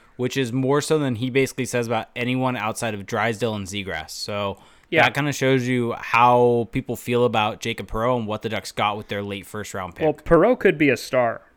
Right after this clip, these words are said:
Speaker 2: so.
Speaker 1: Yeah,
Speaker 2: <laughs>
Speaker 1: exactly.
Speaker 2: He
Speaker 1: So
Speaker 2: was, he was a steal at twenty-seven.
Speaker 1: do you wanna go into the fi-, the final portion from the National Writers, going from Eric Duhacek?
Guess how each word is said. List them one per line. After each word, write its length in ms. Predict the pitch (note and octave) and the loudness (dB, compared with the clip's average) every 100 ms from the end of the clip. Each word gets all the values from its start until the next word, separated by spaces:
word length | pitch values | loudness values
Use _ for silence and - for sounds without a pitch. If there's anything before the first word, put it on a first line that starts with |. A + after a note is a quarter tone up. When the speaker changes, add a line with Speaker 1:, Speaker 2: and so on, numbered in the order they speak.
| _ _ | _ _
Speaker 2:
so. 440 | - - A#2+ A2 A2 _ - - - - _ - | -16 -4 -4 -4 -10 _ -16 -12 -12 -16 _ -10
Speaker 1:
Yeah, 240 | A2+ F2 - - _ | -6 -6 -6 -18 _
Speaker 2:
<laughs> 260 | _ _ G#3+ | _ _ -2
Speaker 1:
exactly. 460 | B2 A#2+ F#2+ F2 | 0 0 -2 -8
Speaker 2:
He 40 | - | -8
Speaker 1:
So 240 | - E3 | 4 6
Speaker 2:
was, 120 | D#3 | 6
he 240 | D#3 D#3+ D#3+ | 0 -2 0
was 140 | D#3 | 0
a 60 | C#3 | -4
steal 360 | - C#3+ A#2+ | -2 0 0
at 80 | A2+ | -2
twenty-seven. 720 | - A#2+ A2 A2+ G#2 - C#3 | -6 -8 -6 -8 -8 -10 -10
Speaker 1:
do 120 | C3+ | -4
you 120 | F#3 G3+ | 0 2
wanna 240 | A#3 G#3 | 2 2
go 180 | G3 G#3 | 2 2
into 160 | F3+ | 2
the 100 | F3+ | 0
fi-, 280 | E3+ E3 D#3+ | 2 2 2
the 320 | C#3+ D3 C#3 - | 4 4 4 4
final 320 | C#3 D3+ D3+ | 2 2 0
portion 380 | - D3 D3 C3+ | 2 0 0 -4
from 160 | C#3+ | -2
the 100 | C#3 | 0
National 380 | C3+ C#3 - D3 | 0 -2 -2 0
Writers, 340 | C#3+ D3 D3+ | 2 4 2
going 220 | B2 C3 B2 | 0 -4 -4
from 160 | B2+ | -6
Eric 220 | B2 B2 B2 | -2 -2 -2
Duhacek? 460 | A2+ A#2+ - D3 | 0 0 2 -2